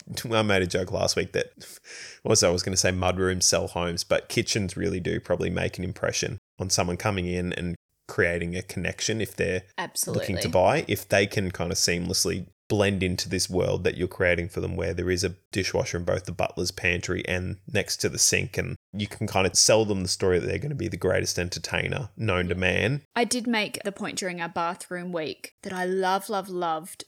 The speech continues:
Speaker 2: designing bathrooms because, unlike the kitchen, it's actually a bit of the underdog. It's the space that you use every single day without a doubt.
Speaker 1: Yep.
Speaker 2: But the kitchen is the space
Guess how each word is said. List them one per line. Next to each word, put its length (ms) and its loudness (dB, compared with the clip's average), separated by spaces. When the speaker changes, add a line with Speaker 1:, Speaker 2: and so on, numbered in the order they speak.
Speaker 2:
designing 480 -4
bathrooms 640 -4
because, 600 -2
unlike 460 2
the 80 -6
kitchen, 720 -4
it's 160 0
actually 380 -2
a 20 -4
bit 120 -4
of 100 -8
the 120 -4
underdog. 600 -6
It's 240 2
the 100 -2
space 420 2
that 160 -6
you 200 -6
use 720 -2
every 540 0
single 560 0
day 420 -4
without 340 -4
a 60 -6
doubt. 340 -8
Speaker 1:
Yep. 340 -2
Speaker 2:
But 200 -4
the 60 -10
kitchen 800 -4
is 200 2
the 120 -6
space 600 2